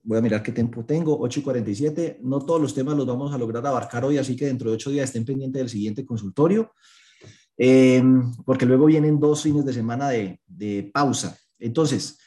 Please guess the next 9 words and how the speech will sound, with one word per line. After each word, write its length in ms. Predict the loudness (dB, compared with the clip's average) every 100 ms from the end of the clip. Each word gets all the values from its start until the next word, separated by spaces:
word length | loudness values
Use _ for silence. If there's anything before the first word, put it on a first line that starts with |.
| _ _
reporte 480 | -2 0 0 0 0
de 40 |
información 440 | 0 -2 -2 -2
tributaria, 580 | -2 -2 0 0 0 -2
fatca 400 | -4 -4 -4 -4
y 60 | -4
C 160 | -2
R 220 | -2 0 -2
S. 300 | -6 -10